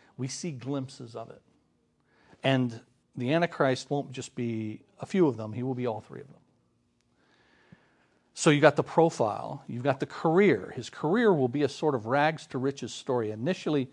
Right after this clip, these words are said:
he'll be a little-known political leader, according to Daniel chapter seven. But within a short time, he becomes the world's most powerful dictator. And here are the highlights of his career.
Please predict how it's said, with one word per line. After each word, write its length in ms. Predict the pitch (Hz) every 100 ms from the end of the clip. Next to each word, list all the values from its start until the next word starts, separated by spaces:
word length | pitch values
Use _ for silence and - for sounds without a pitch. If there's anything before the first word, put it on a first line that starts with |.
| - - _
he'll 100 | 139
be 140 | 131 127
a 60 |
little-known 640 | 120 139 156 143 143 147 135
political 500 | 120 117 123 131 120
leader, 280 | 120 110
according 380 | 107 - 131 113
to 80 | 110
Daniel 400 | 110 120 117 101
chapter 340 | - 123 - -
seven. 400 | - 135 117 104 - - -
But 100 | 123
within 260 | 123 156 175
a 40 |
short 400 | - - 175 175
time, 320 | - 165 131
he 100 | 123
becomes 380 | 120 - 135 120
the 80 | 117
world's 320 | 120 135 123
most 240 | 120 -
powerful 440 | - 143 147 - 120
dictator. 680 | 104 135 - 127 110 107 _ - - _
And 100 | 107
here 140 | 101 170
are 60 |
the 100 | 151
highlights 720 | 117 - 180 190 117 107 - -
of 100 | 104
his 180 | 123
career. 560 | - - 131 147 95 -